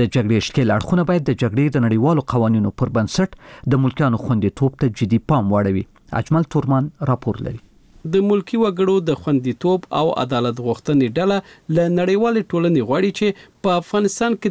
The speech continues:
Speaker 2: د جګړې په ښکېلو اړخونو فشار راوړي چې د ملکیانو د خوندیتوب مسلې ته پام وکړي. د دغې ډلې مشر عزیز احمد تسل د جمعې په ماښام ازادي راډیو ته وویل چې د روان میلادي کال اګست میاشت د ملکي وګړو لپاره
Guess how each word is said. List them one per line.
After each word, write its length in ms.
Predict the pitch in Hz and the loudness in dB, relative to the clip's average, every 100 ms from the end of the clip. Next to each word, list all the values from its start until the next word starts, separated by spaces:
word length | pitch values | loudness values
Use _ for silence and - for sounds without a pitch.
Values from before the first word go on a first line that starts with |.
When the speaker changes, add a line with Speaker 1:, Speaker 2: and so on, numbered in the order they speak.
| 165 | -2
Speaker 2:
د 100 | 143 | 0
جګړې 360 | 131 139 196 185 | -2 0 -2 -2
په 100 | 156 | -4
ښکېلو 400 | - - 208 202 180 - | -6 -4 0 0 0 0
اړخونو 420 | 156 - 175 160 - | -2 0 0 0 -2
فشار 360 | - 180 208 | -4 -2 0
راوړي 260 | 214 202 196 185 - - | 2 2 0 -4 -12 -4
چې 160 | 160 139 | 0 2
د 80 | 135 | 2
ملکیانو 520 | 131 - 208 220 202 | 2 -2 -2 0 0
د 100 | 139 - | -4 -4
خوندیتوب 600 | 120 113 113 156 170 165 | -2 -2 -4 -2 -2 -2
مسلې 420 | 117 - 113 131 131 | -4 -2 0 0 0
ته 120 | 156 - | -4 -2
پام 220 | 135 95 | -2 -2
وکړي. 300 | 98 - 120 117 - - - - 165 | -4 -4 -6 -6 -10 -20 -20 -8 -2
د 100 | 160 | 0
دغې 160 | 170 170 165 | 0 0 0
ډلې 200 | 160 156 | 2 2
مشر 280 | 156 175 156 139 | 2 0 0 0
عزیز 220 | 139 139 135 | -4 -2 0
احمد 260 | 131 147 - 127 | 0 0 -2 -6
تسل 340 | - 175 160 | -2 -2 -2
د 160 | 143 131 | -2 2
جمعې 300 | 127 151 143 | 2 2 0
په 100 | 117 | -2
ماښام 380 | 120 - 180 147 | -2 -2 -2 -2
ازادي 340 | 117 127 123 143 | -2 -2 -2 -2
راډیو 200 | 120 127 120 | 0 -2 0
ته 80 | 117 | 2
وویل 260 | 185 196 - | 2 0 0
چې 500 | 202 196 - - 165 | -2 -4 -14 -6 -2
د 80 | 170 | 2
روان 300 | 180 214 214 | 2 2 2
میلادي 320 | 196 160 147 175 180 | 2 0 -2 -2 -2
کال 180 | 175 - 123 | -2 -2 -6
اګست 500 | - - - - 196 | -2 -2 -2 -2 0
میاشت 260 | 180 - - - 151 | -2 -6 -20 -2 0
د 140 | 147 156 | 2 0
ملکي 340 | 156 - 233 | -2 -2 -2
وګړو 320 | 196 185 175 180 | 0 0 0 0
لپاره 340 | - 170 160 | 0 0 0